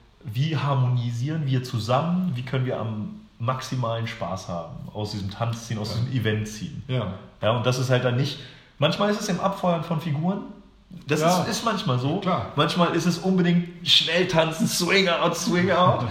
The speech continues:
Speaker 2: <laughs>
Speaker 1: Und manchmal ist es halt einfach aufeinander hören, anschauen. Das ist ganz individuell und das
Speaker 2: Ja.
Speaker 1: macht jeden Tanz einfach unvergleichlich.
Speaker 2: Ja, und es sollte für,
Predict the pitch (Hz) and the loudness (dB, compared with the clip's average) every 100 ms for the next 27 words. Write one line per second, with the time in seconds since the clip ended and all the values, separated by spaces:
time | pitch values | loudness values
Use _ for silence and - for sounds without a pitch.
0 | 107 101 143 143 185 - 185 175 185 190 | -6 -2 0 2 0 2 2 4 0 -2
1 | 175 160 143 143 - 151 - - - - | 0 0 0 -2 -2 -4 -4 -10 -18 -20
2 | - _ _ - 143 175 170 147 147 143 | -20 _ _ 0 2 4 0 -2 -2 -2
3 | 127 147 139 143 139 147 - 147 131 127 | 0 0 -2 -2 -4 -6 -2 0 0 0
4 | 120 113 135 - - - 147 180 - 147 | -2 -6 -8 -10 -6 0 2 2 2 0
5 | 135 135 139 123 135 143 95 95 - 120 | 0 0 0 0 0 -2 -4 -6 -4 2
6 | 131 - 120 151 147 143 135 113 113 107 | 2 2 0 2 0 -2 -2 -4 -4 -2
7 | 127 - 98 98 117 - - 135 147 92 | -2 -2 -4 -4 -6 -8 -6 -2 -2 -4
8 | - - 117 113 156 165 | -10 -10 -4 0 0 -2